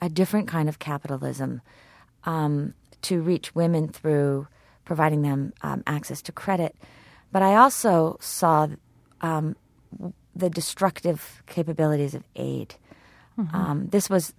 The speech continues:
Speaker 1: pre-genocide and already saw so much waste on the ground. But certainly, um, after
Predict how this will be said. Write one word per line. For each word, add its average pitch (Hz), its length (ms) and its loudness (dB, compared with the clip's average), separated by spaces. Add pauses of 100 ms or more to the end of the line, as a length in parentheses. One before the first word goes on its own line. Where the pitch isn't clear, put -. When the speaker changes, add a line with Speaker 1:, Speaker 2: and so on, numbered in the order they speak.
(100)
Speaker 1:
pre-genocide 147 1000 0
and 151 100 2
already 151 640 2
saw 143 320 -2
so 196 200 0
much 170 200 0
waste 156 340 0
on 143 140 0
the 139 60 -4
ground. 147 540 0 (560)
But - 140 -8
certainly, 165 520 0 (220)
um, 147 400 -2 (220)
after 151 520 -2